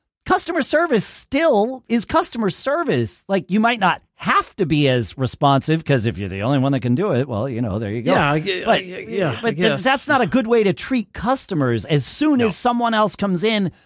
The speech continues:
Speaker 1: that can do something similar, people will go to them.
Speaker 2: You're out. Yeah.
Speaker 1: You're out.
Speaker 2: You're out.
Speaker 1: Yeah.
Speaker 2: You're out.
Speaker 1: Oh, yeah,
Speaker 2: Yeah.
Speaker 1: man.
Speaker 2: It was crazy. But anyway, that's my, uh, that's my story for today.
Speaker 1: I, I'm gonna acknowledge th-, the fact, because I'm, it,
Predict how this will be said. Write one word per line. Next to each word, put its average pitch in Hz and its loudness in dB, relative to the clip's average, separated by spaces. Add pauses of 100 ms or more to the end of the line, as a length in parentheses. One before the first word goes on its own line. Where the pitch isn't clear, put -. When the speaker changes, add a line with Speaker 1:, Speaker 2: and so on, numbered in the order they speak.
(260)
Speaker 1:
that 165 0
can 180 2
do 180 2
something 214 0
similar, 208 0
people 226 -2
will 214 2
go 220 2
to 226 0
them. 247 2
Speaker 2:
You're 233 2
out. - -4 (200)
Yeah. 104 -2
Speaker 1:
You're 247 4
out. 330 2
Speaker 2:
You're - -14
out. - -16
Speaker 1:
Yeah. 233 6
Speaker 2:
You're 90 -6
out. - -12
Speaker 1:
Oh, 101 -4
yeah, 80 -8
Speaker 2:
Yeah. 101 -6
Speaker 1:
man. 73 -14
Speaker 2:
It - -18
was 147 -14
crazy. - -8
But 117 -8
anyway, 110 2
that's 117 0
my, 131 4
uh, 117 2 (100)
that's 127 -2
my 113 -2
story 113 -4
for 98 -8
today. 76 -14 (260)
Speaker 1:
I, 185 0
I'm 214 4
gonna 233 4
acknowledge 180 2 (140)
th-, 135 -14
the 143 -2
fact, 160 0
because 143 -2
I'm, 151 2 (100)
it, 143 0